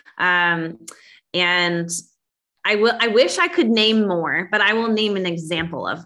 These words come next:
a place. Um, there is a, a winery in, in Walla Walla, Washington, Valdemar Estates, and they are very, um,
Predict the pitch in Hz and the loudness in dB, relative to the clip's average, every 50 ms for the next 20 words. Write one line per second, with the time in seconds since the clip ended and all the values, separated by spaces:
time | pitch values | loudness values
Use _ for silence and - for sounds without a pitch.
0 | - - 156 - - 123 87 71 - - - - - - - - 170 165 156 151 | -10 -10 -10 -8 -8 -8 -8 -8 -10 -12 -14 -18 -16 -8 -4 -2 -2 0 -2 -2
1 | 160 156 156 180 180 - - 175 170 165 170 160 160 156 151 - - - - 165 | -4 -4 -4 -2 -2 0 -2 -2 -2 0 0 0 0 0 -2 -2 -6 -6 -4 -2
2 | 156 156 156 160 170 185 190 196 185 180 170 160 160 156 - - 160 160 156 156 | -2 0 -2 -2 -2 -2 0 0 0 -2 -2 -2 -4 -6 -6 -6 -6 -6 -6 -6
3 | 156 156 156 156 151 156 - 165 170 160 160 156 156 160 165 170 170 165 160 165 | -6 -6 -8 -8 -10 -12 -10 -8 -6 -6 -6 -6 -6 -6 -4 -2 -2 0 0 -2
4 | 160 156 151 147 151 156 165 170 165 160 165 - 160 165 165 165 170 160 160 160 | -2 -2 -2 -4 -4 -2 -2 -2 -2 -2 -4 -6 -10 -10 -10 -10 -10 -10 -8 -10
5 | 160 165 _ - - - - - 190 180 185 180 180 175 165 160 160 160 165 165 | -10 -12 _ -20 -20 -20 -10 -4 -2 0 2 2 2 2 2 2 0 -2 -4 -4
6 | - 165 165 165 165 - - - - _ - - - - - - 170 170 170 165 | -4 -4 -4 -4 -6 -10 -16 -20 -20 _ -20 -20 -20 -18 -10 -6 -4 -2 0 2
7 | 175 170 175 170 165 - - 135 151 160 160 160 156 160 160 151 - - - 170 | 4 4 4 4 2 0 -2 -2 0 2 2 4 4 2 2 0 -2 -6 -4 -2
8 | 185 185 185 185 185 185 190 185 180 180 170 - _ _ _ _ _ _ _ _ | 0 2 2 4 2 2 2 0 0 -2 -6 -10 _ _ _ _ _ _ _ _
9 | _ _ _ _ - 127 - _ - - 190 185 180 180 170 165 165 160 156 | _ _ _ _ -20 -20 -20 _ -6 -2 0 0 2 2 0 0 -2 -4 -8